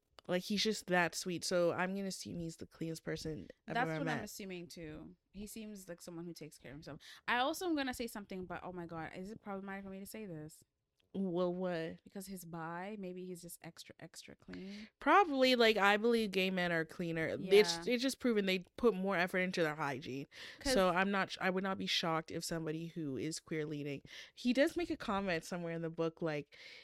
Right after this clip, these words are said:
Speaker 1: um, oh, because in this very same chapter,
Speaker 2: Mm-hmm.
Speaker 1: as it starts, um, Faye asks, like,
Speaker 2: Oh, did you
Speaker 1: "Have
Speaker 2: fuck
Speaker 1: you and,"
Speaker 2: Rebecca?
Speaker 1: yeah, and Rebecca's actually a lesbian.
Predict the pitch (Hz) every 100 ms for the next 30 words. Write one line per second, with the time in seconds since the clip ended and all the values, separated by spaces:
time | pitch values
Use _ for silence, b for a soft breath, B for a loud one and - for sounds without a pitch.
0 | - 151 160 160 160 - - 262 254 170
1 | - B B _ 226 254 247 240 240 240
2 | 254 254 254 247 214 - 233 247 - 190
3 | 160 156 151 208 196 180 208 185 170 -
4 | - 196 175 151 165 - - B B B
5 | B - 175 175 170 160 165 160 165 _
6 | _ _ - - _ - - - 240 254
7 | 233 180 202 202 196 - - 185 175 165
8 | 160 - - 190 180 - 202 202 196 214
9 | 226 220 190 180 160 160 208 190 180 -
10 | 185 185 202 233 202 185 - 165 147 156
11 | - 131 131 131